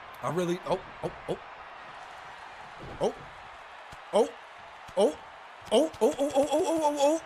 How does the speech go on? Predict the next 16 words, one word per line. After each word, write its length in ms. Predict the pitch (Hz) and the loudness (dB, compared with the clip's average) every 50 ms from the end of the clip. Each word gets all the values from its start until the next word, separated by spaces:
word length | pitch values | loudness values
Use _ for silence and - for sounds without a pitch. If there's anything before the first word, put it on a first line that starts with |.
| - - - | 0 4 8
oh. 380 | 277 302 403 453 - - - - - - - - - - - - - - - - - - - - 302 339 | 8 8 8 6 2 -2 -12 -14 -14 -12 -8 -6 -4 -4 -4 -6 -8 -10 -12 -12 -12 -10 -8 -2 4 4
On. 140 | 359 403 - | 6 6 8
Oh, 260 | - 285 339 415 339 | 8 8 8 6 4
and 80 | 185 180 | 2 2
then 100 | 202 247 | 2 2
he 60 | 254 | 2
go, 80 | 214 208 | 2 2
he's 160 | 202 220 254 | 2 2 0
just 120 | - 208 | -2 -4
gonna 140 | 151 147 135 | -6 -6 -6
stomp 280 | 135 - 143 165 175 196 | -4 -2 -2 -2 -2 -4
me, 100 | 185 185 | -4 -4
Undertaker. 500 | 196 208 196 - - 131 117 117 113 110 | -2 -2 -2 -2 -2 -4 -4 -4 -6 -6
Come 140 | - 254 - | -6 -6 -4
on, 160 | - 113 110 110 | -4 -4 -4 -4
man. 260 | 110 120 - 277 | -4 -6 -6 -8